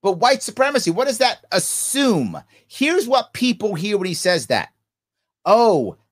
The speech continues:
there were racist bankers and mortgage brokers who said, <laughs> 'Hey, hey, hey, black people, no, you can't get.'" No, mortgage brokers and, and bankers, they weren't any racist to anybody else in the world. They weren't.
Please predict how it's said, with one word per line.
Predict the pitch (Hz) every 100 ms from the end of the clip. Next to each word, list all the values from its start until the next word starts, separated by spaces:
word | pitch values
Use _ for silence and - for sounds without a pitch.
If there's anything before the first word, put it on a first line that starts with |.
| _
there | 170 208
were | 196 185
racist | 147 185 262 233 233 220 - -
bankers | 190 214 233 196 185 160
and | - 170 165
mortgage | 170 208 240 175 185 120 -
brokers | 156 151 151 156 160 - - - -
who | 180 175
said, | - 202 160
<laughs> |
'Hey, | 170
hey, | 170 165 -
hey, | 165 160 151 139 120 - _ _
black | 156 170 165 -
people, | 156 127 139
no, | 135 156 151
you | 139 151
can't | 156 147 117
get.'" | 143 120 - -
No, | 262 349 320 156 - _ _ -
mortgage | 190 311 403 392 262 196
brokers | 220 226 208 220 226 - _ _
and, | 180 170 165 160
and | 175 156
bankers, | 226 294 269 208 214 - _ _
they | 262
weren't | 320 330 269
any | 262
racist | 240 254 226
to | 202
anybody | 214 247 233 208
else | 202 175
in |
the | 147
world. | 117 98 69 -
They | 226
weren't. | 349 277 330